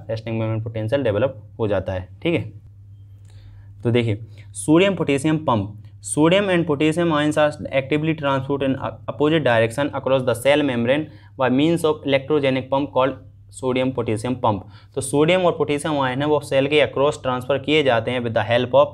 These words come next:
an electrogenic pump, जिसको बो-, क्या बोलते हैं अपन लोग, सोडियम पोटेशियम पंप बोलते हैं। ये क्या करता है, ये moves three potassium ions outside and two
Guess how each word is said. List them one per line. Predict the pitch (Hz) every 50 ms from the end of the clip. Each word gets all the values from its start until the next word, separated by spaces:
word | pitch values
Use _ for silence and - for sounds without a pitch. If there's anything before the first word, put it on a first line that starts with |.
| - - -
an | 123 123 131 127
electrogenic | 127 131 127 - 151 139 131 123 120 110 110
pump, | 127 127 131
जिसको | 123 117 - 123 120
बो-, | 113 113 113
क्या | 110 117
बोलते | 113 117 113 107 117
हैं | 110
अपन | 117 113
लोग, | 123 151 143
सोडियम | - - 120 113 120 127 123
पोटेशियम | 117 110 113 107 113 127 123
पंप | 123 123 143 143 117
बोलते | 107 107 101 92 90 -
हैं। | 104 95 - - - - - - -
ये | 139
क्या | 139 139 165 170
करता | 170 175 170 170 175
है, | 185 180 175
ये | 170 165 170 - 135
moves | 131 135 151 175 175 - - - -
three | 160 165 185 185 190
potassium | 156 131 147 143 139 - 147 143 135
ions | 139 143 143 - -
outside | 123 120 120 - 143 151 165 160
and | 156 143 - - -
two | 165 185